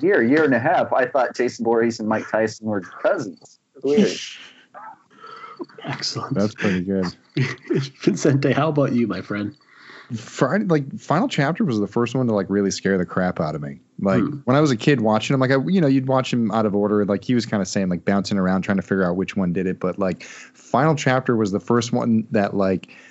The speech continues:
Speaker 3: I was, like, brutally scared of it, partially because he's, like, there's a kid in the crosshairs of that film. So
Speaker 1: Mm-hmm.
Speaker 3: being a kid and then watching a kid get chased around, you're like, "Oh my God, like, Jason's gonna kill me." So growing up in a place where, like, I grew up on a lake,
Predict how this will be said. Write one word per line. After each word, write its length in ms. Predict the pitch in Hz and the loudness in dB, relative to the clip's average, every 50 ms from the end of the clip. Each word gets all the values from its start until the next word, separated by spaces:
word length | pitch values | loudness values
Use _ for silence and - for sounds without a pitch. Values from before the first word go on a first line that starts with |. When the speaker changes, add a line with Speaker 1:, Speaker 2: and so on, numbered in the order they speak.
| - _ _ _ - - | -20 _ _ _ -4 0
Speaker 3:
I 140 | 113 123 | 2 4
was, 160 | 135 135 120 117 | 4 4 4 4
like, 140 | 117 104 92 92 | 4 2 0 0
brutally 340 | 92 113 117 120 113 101 98 | 2 4 4 6 4 2 0
scared 320 | 87 - - 110 104 104 98 | -2 -2 0 0 2 2 2
of 100 | 95 92 | 0 0
it, 140 | 92 87 - _ _ _ - | -2 -4 -6 _ _ _ -4
partially 300 | - 143 160 165 - 165 147 | 0 0 0 2 2 2 2
because 300 | 127 - 131 117 101 101 | 2 2 0 0 0 0
he's, 240 | 101 104 98 92 | 0 0 0 0
like, 240 | 107 104 98 90 - | 0 -2 -2 -2 0
there's 140 | - 120 113 | 0 2 2
a 40 | 117 | 0
kid 380 | 113 - - 131 135 131 113 | 0 2 4 4 4 4 2
in 80 | 117 113 | 0 -2
the 80 | 104 104 | -2 0
crosshairs 520 | - 110 101 98 98 - 101 95 90 85 | 0 0 0 0 0 -2 -2 -2 -2 -4
of 100 | 87 80 | -4 -4
that 200 | 90 87 82 - | -4 -4 -4 -6
film. 340 | - - 82 76 73 78 78 - - - - - - - _ - | -8 -10 -8 -8 -10 -12 -16 -18 -20 -20 -20 -20 -20 -20 _ -4
So 180 | - - 117 | 0 0 2
Speaker 1:
Mm-hmm. 80 | 101 95 | 2 4
Speaker 3:
being 280 | - 131 147 143 131 | 4 4 4 4 4
a 60 | 120 107 | 2 0
kid 320 | - - 113 107 107 101 | -2 0 0 2 2 2
and 80 | 98 98 | 2 0
then 160 | 98 95 98 | 0 0 2
watching 320 | 104 110 113 113 - 117 | 2 0 0 0 -2 -4
a 60 | 104 | -4
kid 240 | 92 - - 107 95 | -2 -2 -2 -2 0
get 160 | 90 104 90 | 0 -2 -2
chased 340 | - - 110 101 90 - - | -2 -2 -2 -2 -2 -2 -4
around, 420 | 92 92 104 110 107 101 98 92 90 | -2 0 2 2 2 2 0 0 0
you're 160 | 90 98 92 | 0 -2 0
like, 260 | 90 95 92 95 117 | 0 0 0 0 0
"Oh 60 | 120 | 2
my 140 | 123 120 110 | 2 2 2
God, 300 | 98 113 113 104 92 80 | 2 2 2 0 0 -2
like, 260 | 92 85 85 80 - - _ _ _ _ - 98 90 | -4 -6 -8 -8 -12 -20 _ _ _ _ -16 -12 -6
Jason's 420 | 87 - 110 110 104 - 107 85 | -2 0 0 0 0 -2 -4 -2
gonna 200 | 98 107 87 85 | -2 -4 -4 -4
kill 240 | - - 127 123 110 | -4 -2 -2 -2 -2
me." 160 | 95 82 80 | -2 -4 -8
So 320 | - - - 107 101 95 - - - - - - _ | -6 -4 -2 0 0 -2 -4 -10 -20 -20 -20 -20 _
growing 340 | - - 135 147 165 156 143 | 0 2 2 4 4 2 2
up 160 | 135 131 120 | 0 0 0
in 80 | 127 117 | 0 0
a 60 | 107 | 0
place 320 | - - 117 110 104 - - | 0 0 0 0 0 0 -2
where, 100 | 107 95 | -2 -2
like, 140 | 95 87 | -2 -2
I 60 | 95 90 | -2 -2
grew 260 | 87 - 107 107 107 | -2 2 2 2 4
up 80 | 95 | 4
on 80 | 110 104 | 2 2
a 100 | 95 90 | 2 2
lake, 400 | 92 92 87 87 82 - - | 2 0 0 0 -2 -6 -12